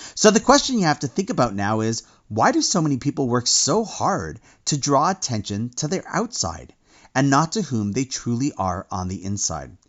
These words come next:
It's a good question. See, I get the reason for modesty, and if it's so beautiful and so logical, how can we explain the drive, both personal and societal, to pursue such strong levels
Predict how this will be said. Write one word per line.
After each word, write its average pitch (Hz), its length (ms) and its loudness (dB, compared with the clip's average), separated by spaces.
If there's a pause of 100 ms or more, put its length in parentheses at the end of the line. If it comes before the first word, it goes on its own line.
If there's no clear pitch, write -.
(340)
It's 196 160 -6
a 277 40 -6
good 302 200 -6
question. 233 480 -6 (380)
See, 202 300 2
I 190 80 8
get 240 220 4
the 294 80 0
reason 151 280 2
for 120 140 -2
modesty, 107 760 0
and 165 140 4
if 175 100 -2
it's 170 160 -2
so 208 360 2
beautiful 127 480 0
and 90 100 -6
so 123 240 -4
logical, 113 640 -2 (240)
how 208 160 8
can 277 140 0
we 294 80 4
explain 180 320 2
the 147 80 4
drive, 123 460 2
both 185 260 0
personal 220 500 -2
and 196 240 0
societal, 151 520 2
to - 100 -14
pursue 180 360 -4
such 165 280 0
strong 156 640 0
levels 135 420 0